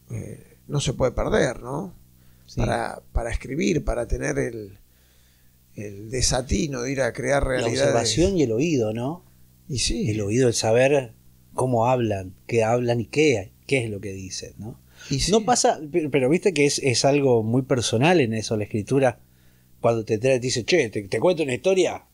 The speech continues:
Speaker 2: y esta historia que te cuento, vos vas a
Speaker 1: Sí.
Speaker 2: escribir tres libros de lo que te voy a contar. No te importa nunca lo que te van a <laughs> contar atrás de eso.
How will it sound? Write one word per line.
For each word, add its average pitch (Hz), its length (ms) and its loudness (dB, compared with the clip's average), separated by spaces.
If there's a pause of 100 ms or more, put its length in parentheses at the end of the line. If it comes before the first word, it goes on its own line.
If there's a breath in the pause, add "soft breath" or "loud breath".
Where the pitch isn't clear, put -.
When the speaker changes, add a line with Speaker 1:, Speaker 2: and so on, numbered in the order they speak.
(380)
Speaker 2:
y 113 140 -6
esta 120 120 -6
historia 110 280 -4
que 98 100 -4
te 107 100 -4
cuento, 175 540 2
vos 117 200 -6
vas 123 140 0
a - 40 -2
Speaker 1:
Sí. 151 40 4
Speaker 2:
escribir 147 260 2
tres 175 200 4
libros 131 260 4
de 110 40 2
lo 110 80 0
que 113 80 2
te 113 40 0
voy 113 100 4
a 107 40 2
contar. 107 260 0 (240 soft breath)
No 247 220 0
te 165 80 -2
importa 143 500 0
nunca 120 500 0
lo 101 120 -6
que 101 80 -12
te 104 100 -6
van - 180 0
a - 120 0
<laughs> - 0 -
contar - 480 0
atrás - 360 0
de - 100 4
eso. 208 360 2